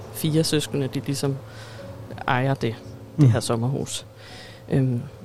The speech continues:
Speaker 1: og det er en utrolig barsk bog, fordi at man ligesom finder ud af, at hende her Bergljot har været udsat for nogle seksuelle misbrug, da hun, øhm, var barn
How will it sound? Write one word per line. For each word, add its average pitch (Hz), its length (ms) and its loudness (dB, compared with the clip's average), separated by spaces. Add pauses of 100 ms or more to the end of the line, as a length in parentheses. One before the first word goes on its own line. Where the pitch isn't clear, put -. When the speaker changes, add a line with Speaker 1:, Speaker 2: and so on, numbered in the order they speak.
(140)
Speaker 1:
og - 160 0
det 151 160 4
er 151 160 6
en 143 340 4 (460)
utrolig 139 520 4 (200)
barsk 123 340 0
bog, 135 240 2
fordi 135 380 0
at - 300 -2
man 139 120 2
ligesom 139 240 4
finder 135 240 4
ud 156 160 4
af, 143 220 6
at - 120 -2
hende 143 200 2
her 135 60 4
Bergljot 131 520 2
har 147 120 -2
været 127 280 2 (480)
udsat 147 360 4
for 139 120 2
nogle 131 260 4
seksuelle 165 520 4
misbrug, 175 360 6 (300)
da 143 100 6
hun, 135 260 6
øhm, 135 260 2 (340)
var 135 140 6
barn 117 340 4